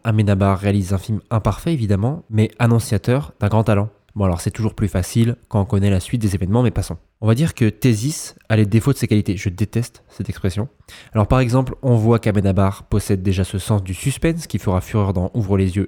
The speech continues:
et Les Autres, mais c'est l'écriture qui en pâtit et se révèle un peu balourde avec la présence de certaines facilités et autres raccourcis scénaristiques. Mais le fait est que malgré tout,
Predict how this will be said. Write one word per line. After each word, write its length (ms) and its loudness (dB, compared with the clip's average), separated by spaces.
et 60 2
Les 180 2
Autres, 300 0
mais 400 2
c'est 160 -2
l'écriture 500 0
qui 120 -2
en 60 0
pâtit 580 -4
et 100 -2
se 140 -4
révèle 320 0
un 80 0
peu 160 2
balourde 560 2
avec 220 -2
la 100 0
présence 580 -2
de 100 -6
certaines 360 -2
facilités 680 -2
et 20 -2
autres 280 2
raccourcis 580 -2
scénaristiques. 680 -2
Mais 80 2
le 80 2
fait 220 0
est 300 -2
que 100 2
malgré 340 2
tout, 300 -2